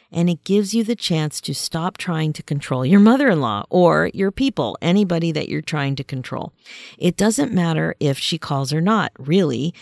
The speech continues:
You don't have to make it mean that she's disrespecting you. That's the thing. The thought about her behavior is actually on you. And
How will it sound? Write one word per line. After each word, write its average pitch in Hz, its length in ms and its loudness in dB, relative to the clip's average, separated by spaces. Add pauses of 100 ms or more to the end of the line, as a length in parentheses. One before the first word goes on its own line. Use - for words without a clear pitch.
(260)
You 233 600 4
don't 190 260 4
have 175 240 2
to 175 80 0
make 165 240 -2
it 180 100 -4
mean 247 300 2
that - 140 -4
she's 156 180 -4
disrespecting 127 760 -6
you. 123 200 -10 (180)
That's 175 400 -4
the 156 140 -6
thing. - 360 -10 (520)
The 165 80 0
thought 202 280 2
about 208 260 2
her 180 180 0
behavior 170 720 0 (100)
is 175 280 2
actually 196 600 0
on 185 280 2
you. 190 400 4 (580)
And 190 480 2